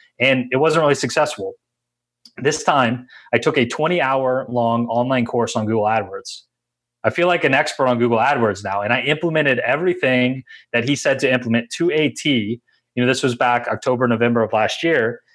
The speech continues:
and, uh, I started getting results immediately. You know, positive R O I, um, just getting more and more people into my,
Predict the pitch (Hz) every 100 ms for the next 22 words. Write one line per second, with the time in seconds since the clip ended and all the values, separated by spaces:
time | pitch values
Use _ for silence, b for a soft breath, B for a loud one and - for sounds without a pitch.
0 | b _ - 139 131 127 120 113 107 -
1 | - 131 120 113 107 110 110 101 104 110
2 | 101 107 - - _ 120 110 - 139 139
3 | 139 123 123 117 110 110 113 107 107 -
4 | b b b 110 104 104 120 - 131 120
5 | 110 120 123 131 120 117 117 113 - 120
6 | 117 107 113 117 117 123 113 107